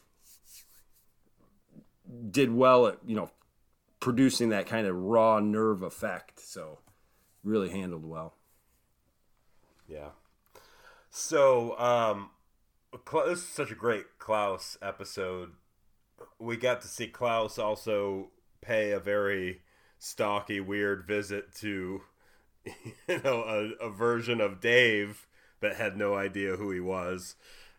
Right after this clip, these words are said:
Speaker 2: Um, you know, his, his, uh, ex-love from Vietnam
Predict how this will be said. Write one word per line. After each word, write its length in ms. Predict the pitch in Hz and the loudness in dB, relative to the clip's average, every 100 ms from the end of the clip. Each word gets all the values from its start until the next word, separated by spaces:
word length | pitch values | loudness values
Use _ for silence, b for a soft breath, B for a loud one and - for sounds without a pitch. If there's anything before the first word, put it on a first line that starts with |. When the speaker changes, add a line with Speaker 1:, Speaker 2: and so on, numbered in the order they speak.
| - | -10
Speaker 2:
Um, 580 | 90 85 80 80 82 87 104 | -4 -4 -2 -4 -8 -16 -12
you 80 | 98 | -8
know, 160 | 87 | -6
his, 540 | 82 98 85 80 - - _ - | -6 -8 -10 -12 -16 -18 _ -20
his, 580 | - 104 92 92 87 98 | -10 -8 -8 -10 -12 -10
uh, 340 | 90 82 80 - b b b b | -8 -6 -8 -10 b b b b
ex-love 760 | 110 107 - 98 101 101 98 - - | -8 -8 -8 -6 -2 -2 -2 -8 -8
from 440 | 101 90 85 85 _ 98 | -6 -6 -8 -16 _ -20
Vietnam 880 | 95 98 98 92 98 101 92 92 | -12 -8 -6 -6 -6 -4 -4 -6